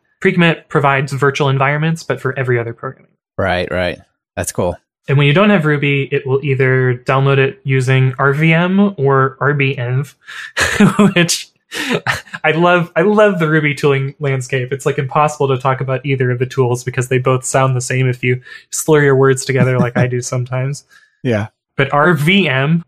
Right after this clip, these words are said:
Speaker 1: is, provides a bunch of pre-built binaries for a bunch of platforms, so it makes it easy to just, like,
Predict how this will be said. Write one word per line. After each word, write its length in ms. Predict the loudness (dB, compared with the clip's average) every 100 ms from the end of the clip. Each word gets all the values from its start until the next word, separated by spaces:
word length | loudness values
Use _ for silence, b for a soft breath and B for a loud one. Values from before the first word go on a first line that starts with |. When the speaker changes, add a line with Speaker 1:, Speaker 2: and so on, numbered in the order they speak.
| -2
Speaker 1:
is, 540 | -2 0 -6 -12 -14 -2
provides 380 | 2 2 2 0
a 40 |
bunch 240 | 0 0
of 160 | -2 -2
pre-built 440 | -2 0 2 0
binaries 560 | 0 -2 0 -2 -2 -4
for 100 | -4
a 40 |
bunch 200 | -2 -4
of 80 | -4
platforms, 480 | -2 0 0 -2 -2
so 100 | -4
it 80 | -4
makes 220 | -6 -4
it 80 | -4
easy 240 | -4 -4
to 80 | -6
just, 240 | -6 -8 -10
like, 160 | -10